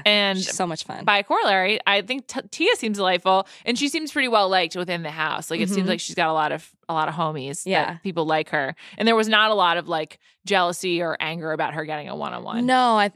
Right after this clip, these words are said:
Speaker 2: I feel like they were like, "Good for you, girl. You deserve it."
Speaker 1: Yeah.
Speaker 2: Like, she just seems like a cool, no drama chick.
Speaker 1: Totally. I th-, also thought she got a great date. Weird date, but a great date.
Speaker 2: It was for her, right?
Speaker 1: It,
Speaker 2: Like,
Speaker 1: yeah.
Speaker 2: nobody else would have been able to do that but her.
Speaker 1: Yeah. So she,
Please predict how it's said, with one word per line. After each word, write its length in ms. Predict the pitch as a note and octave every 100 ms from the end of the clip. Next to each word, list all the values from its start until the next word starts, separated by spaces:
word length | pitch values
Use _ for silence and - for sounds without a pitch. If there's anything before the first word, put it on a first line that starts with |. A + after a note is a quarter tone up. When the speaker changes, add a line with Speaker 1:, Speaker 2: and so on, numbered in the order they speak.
| -
Speaker 2:
I 80 | G#3
feel 180 | C4 A#3+
like 160 | G#3+ _ -
they 120 | G3
were 80 | G3
like, 260 | E3 F3 -
"Good 160 | A3
for 100 | -
you, 160 | A3+ G3+
girl. 200 | F#3 F3
You 120 | F3 E3+
deserve 460 | E3 F#3 F#3+ F#3+
it." 180 | F#3 F3+
Speaker 1:
Yeah. 460 | F#3 F#3 G3 F3+ F3+ -
Speaker 2:
Like, 140 | A3+ A3
she 120 | C#4
just 180 | - C#4+
seems 240 | - D4+ D4
like 160 | C4+
a 100 | G3+ -
cool, 880 | - - G3+ G3+ G3 F#3+ F#3+ F#3 - _ -
no 320 | F#3+ F3+ F#3
drama 420 | E3+ E3+ D#3+ D#3
chick. 520 | D#3 D#3+ C3+ - - -
Speaker 1:
Totally. 420 | G3 F#3 D#3+ C3+
I 80 | F#3+ G#3+
th-, 60 |
also 200 | A#3 A#3+
thought 160 | C#4 C4+
she 100 | A#3
got 120 | G3+
a 40 | F3+
great 400 | F3 F3 E3+ -
date. 280 | A1+ - F#3
Weird 280 | C4 E4+ A3+
date, 260 | F3 D#3+
but 100 | G3
a 40 | F3+
great 300 | E3 E3 E3+
date. 300 | C#3 A#2+ -
Speaker 2:
It 80 | A3
was 120 | G#3+
for 140 | - G3
her, 360 | - E3+ - -
right? 180 | F3 G#3+
Speaker 1:
It, 60 |
Speaker 2:
Like, 160 | A3 -
Speaker 1:
yeah. 140 | G#3
Speaker 2:
nobody 300 | G3+ A3+ A3+
else 240 | G3+ F#3+ -
would 100 | F3
have 60 |
been 120 | F3+ E3+
able 140 | D#3+
to 80 | D#3+
do 120 | D#3+
that 180 | C#3+ -
but 100 | D3
her. 240 | - - G3+
Speaker 1:
Yeah. 300 | A#3+ G3+ -
So 160 | G#3+
she, 560 | F#3 A3 G#3+ G3+ G3